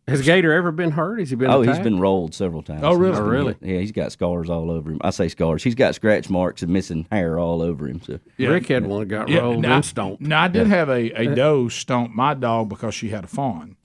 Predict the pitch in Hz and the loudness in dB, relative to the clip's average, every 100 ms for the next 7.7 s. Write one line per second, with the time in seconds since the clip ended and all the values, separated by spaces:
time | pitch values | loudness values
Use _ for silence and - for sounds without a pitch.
0 | - 98 73 - 113 120 113 110 117 110 | -2 0 0 -4 -2 0 0 0 -2 -2
1 | 113 113 110 110 - 107 85 - 110 120 | -2 -2 0 -2 -2 0 0 0 -4 -2
2 | 110 98 123 135 95 - - _ - 117 | -2 -4 -4 -6 -8 -14 -20 _ -10 -6
3 | 113 101 - 156 156 113 - 95 82 85 | -6 -8 0 2 2 0 -2 -8 -4 -4
4 | 101 _ _ 117 127 151 156 156 98 82 | -4 _ _ -2 2 2 2 0 0 -10
5 | _ _ _ _ - 104 117 101 131 123 | _ _ _ _ -14 -8 -6 -2 0 0
6 | - 110 107 - 110 131 107 110 113 110 | -2 -4 -4 -10 -6 -4 -2 -2 -2 -2
7 | 107 - 135 120 - 107 98 | -4 -2 -2 -2 -4 -10 -10